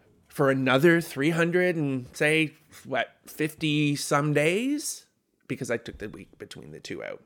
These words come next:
I'm not that dumb. Well, sometimes I am. But. <laughs> So I did a little digging, and I, it,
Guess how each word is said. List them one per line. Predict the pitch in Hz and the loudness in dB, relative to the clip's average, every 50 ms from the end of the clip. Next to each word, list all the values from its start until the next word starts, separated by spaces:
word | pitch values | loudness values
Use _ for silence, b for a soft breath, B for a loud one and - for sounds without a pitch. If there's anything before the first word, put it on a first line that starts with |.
| _ - - | _ -20 -18
I'm | 101 | -18
not | - 62 - - | -16 -16 -12 -10
that | 85 90 - | -10 -10 -10
dumb. | - - - - - _ _ - _ _ _ - | -12 -14 -14 -16 -18 _ _ -20 _ _ _ -14
Well, | 98 90 90 - | -12 -12 -10 -6
sometimes | - 240 - - - - - - | -6 -6 -6 -6 -12 -18 -20 -20
I | - - - - 349 | -18 -10 -2 0 0
am. | 359 - - | 0 0 -2
But. | - 277 269 - - - 240 - - | -4 -4 -4 -4 -6 -8 -8 -8 -10
<laughs> | _ _ _ - - - | _ _ _ -20 -16 -8
So | - - - 196 185 175 170 175 B B B B B B 330 B B B B B B B B B B B _ _ _ _ - | 0 4 8 10 10 10 10 8 B B B B B B -12 B B B B B B B B B B B _ _ _ _ 6
I | - 175 175 180 | 10 10 10 10
did | 170 147 185 185 185 | 8 8 6 8 8
a | 208 | 10
little | 196 180 180 202 | 8 8 8 6
digging, | 196 165 208 240 233 269 170 135 123 135 | 8 8 6 6 6 4 2 2 2 0
and | 139 143 | 0 0
I, | 139 - - 143 | 0 -2 -2 -4
it, | 143 - - 139 - - 117 - | -6 -6 -6 -8 -10 -10 -14 -18